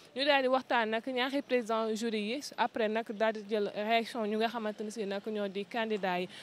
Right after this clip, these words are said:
Ñoo ba tey nag ñu leen di souhaiter, euh, bonne chance, wante di leen wax aussi tamit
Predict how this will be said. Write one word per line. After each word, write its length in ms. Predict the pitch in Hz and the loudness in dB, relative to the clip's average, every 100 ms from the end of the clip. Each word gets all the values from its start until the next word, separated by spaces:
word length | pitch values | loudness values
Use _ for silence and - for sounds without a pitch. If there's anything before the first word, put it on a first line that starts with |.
| - | -6
Ñoo 120 | 226 208 | 0 4
ba 120 | 233 | 4
tey 160 | 254 233 | 4 0
nag 160 | 233 | 0
ñu 120 | 262 262 | -2 0
leen 160 | 269 | 0
di 80 | 247 | 0
souhaiter, 580 | - 262 233 226 196 180 | 2 2 2 2 0 0
euh, 40 | |
bonne 200 | 190 240 | 0 -2
chance, 300 | 247 240 220 | -2 -4 -4
wante 280 | 233 233 233 220 | 0 0 0 -4
di 80 | 240 | 0
leen 140 | 240 | 2
wax 180 | 226 220 - | 2 2 0
aussi 260 | 233 220 | -2 0
tamit 220 | 208 214 | -2 -2